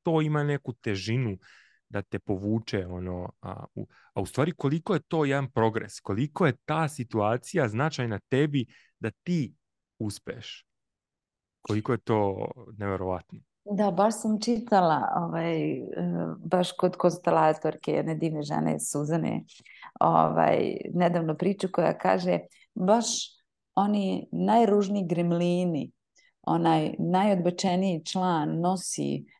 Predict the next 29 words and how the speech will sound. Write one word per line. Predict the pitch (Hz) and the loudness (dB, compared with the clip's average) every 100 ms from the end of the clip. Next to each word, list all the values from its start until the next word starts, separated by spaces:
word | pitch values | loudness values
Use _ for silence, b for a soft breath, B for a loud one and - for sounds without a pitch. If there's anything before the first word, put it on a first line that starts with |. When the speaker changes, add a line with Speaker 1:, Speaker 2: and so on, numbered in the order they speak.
| _ | _
Speaker 2:
u | 165 | -6
stvari | 160 - 160 156 160 | -4 0 2 4 0
Sveti | - 151 135 143 143 | 0 -2 -2 -2 0
Gral. | 135 67 - - _ _ - _ - | 2 2 0 -4 _ _ -20 _ -2
Jer | - - - | 0 0 -4
kod | - 170 | 0 2
njega | 180 202 233 196 | 6 6 6 4
se | - 180 | 2 -4
sublimira | - - 170 175 196 226 196 135 | -4 -2 2 4 6 8 8 4
sve | 156 - 165 | 0 0 0
ono | 165 | 0
što | 160 147 | -4 -4
treba | 156 147 | -2 0
da | 139 | -2
se | 147 143 | -4 -4
pogleda | 147 139 139 - 170 | 0 2 2 2 2
i | 156 | -2
toliko | - 165 185 214 | 0 2 2 4
intenzivno, | 254 240 240 208 147 120 123 - - - | 6 8 8 6 0 -2 -6 -8 -12 -12
zato | 143 139 | -12 -4
što | 190 - | -4 0
onda | 160 170 | 2 2
ne | 170 | 2
Speaker 1:
Mhm. | 151 | 2
Speaker 2:
možeš | 165 170 185 | 2 0 0
da | 196 | 2
ne | 196 175 | 4 4
vidiš. | 160 139 - 127 | 2 -2 -6 -4
Speaker 1:
Mhm. | 110 98 95 | -4 -4 -6